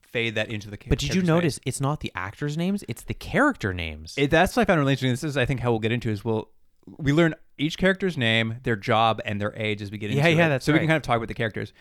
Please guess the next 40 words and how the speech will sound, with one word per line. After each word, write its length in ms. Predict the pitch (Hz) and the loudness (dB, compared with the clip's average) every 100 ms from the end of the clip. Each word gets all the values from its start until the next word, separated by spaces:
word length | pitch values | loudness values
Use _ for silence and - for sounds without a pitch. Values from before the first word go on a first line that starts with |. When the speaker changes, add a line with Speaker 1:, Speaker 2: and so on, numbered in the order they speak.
| - _ _ - | -20 _ _ -2
Speaker 1:
But 140 | 135 | 4
I 80 | 135 | 4
mean, 240 | 135 131 123 | 4 2 0
how, 680 | 113 156 175 190 180 175 _ _ _ | 0 4 4 4 0 -10 _ _ _
how, 800 | - 190 208 220 220 214 214 - | 0 4 6 6 4 2 -2 -2
when 180 | 165 170 | 0 2
you 180 | 202 | 2
saw 460 | 208 190 175 160 151 | 0 4 4 6 4
the 120 | 143 | 2
characters' 320 | - 147 131 | 0 0 0
ages 280 | 123 117 120 | 0 0 0
coming 280 | - 110 107 | -4 -4 -2
up, 180 | 101 98 | -4 0
were 120 | 123 | 2
you 120 | 127 | 2
just 180 | 123 113 | 0 -2
like, 380 | 127 104 104 - - | -2 -2 -4 -10 -4
"Oh 140 | 131 | 0
no, 400 | 135 143 110 101 | 4 4 4 2
ship 260 | - - - | -4 -4 -2
of 120 | 110 | 0
Wesleys"? 600 | 117 131 - 107 104 - - | 2 2 0 -8 -8 -8 0
Speaker 2:
<laughs> 20 | |
Yeah, 360 | - 190 156 | 4 6 6
yeah. 280 | 156 139 120 - 165 | 6 4 2 0 0
Well, 200 | 151 143 | 4 4
especially 480 | 127 - 147 - 143 | 4 0 -2 -2 -2
the 140 | 113 | -2
one 320 | 90 95 101 | -2 -2 -4
kid, 280 | 107 85 76 | -6 -8 -8
'cause 140 | - 110 | -10 -8
he's 220 | 123 131 | -6 -4
like, 160 | 107 - | -4 -4
what 120 | 139 | -6
is 60 | |
he, 60 | 117 | -6
fourteen? 460 | - 117 127 - 131 | -8 -8 -6 -2 -2
Speaker 1:
He's 100 | 247 | 2
fourteen, 420 | 113 - - 110 | 0 0 -6 -6
yeah. 200 | 107 | -6